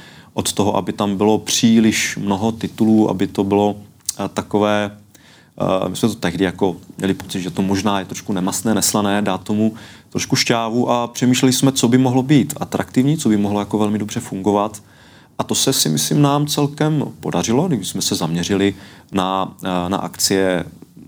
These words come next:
kvalitních společností, což není u-, jen, což není jen tak jako pejorativní pojem, nebo není to jenom, jenom nějaké klišé, co je, co je kvalitní společnost, ale lze jít,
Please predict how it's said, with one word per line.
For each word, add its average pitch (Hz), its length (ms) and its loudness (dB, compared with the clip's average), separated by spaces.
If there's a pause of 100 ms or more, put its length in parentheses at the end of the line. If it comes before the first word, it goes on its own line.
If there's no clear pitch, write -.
(160)
kvalitních 92 420 -2
společností, - 720 0
což - 280 -10
není 90 240 -2
u-, 92 100 -4 (240)
jen, 92 200 0 (200)
což - 220 -4
není 98 140 2
jen 92 80 2
tak 92 160 -4
jako 95 160 -6
pejorativní 95 640 -2 (600)
pojem, 110 280 2
nebo 90 160 -4
není 92 140 0
to 95 100 0
jenom, 95 320 2
jenom 95 380 -2
nějaké 95 280 0
klišé, 101 520 -2
co - 140 -6
je, 98 60 -2 (120)
co - 100 0
je 98 40 2
kvalitní 98 300 0
společnost, 107 520 0
ale 104 100 2
lze 104 200 2
jít, 113 160 0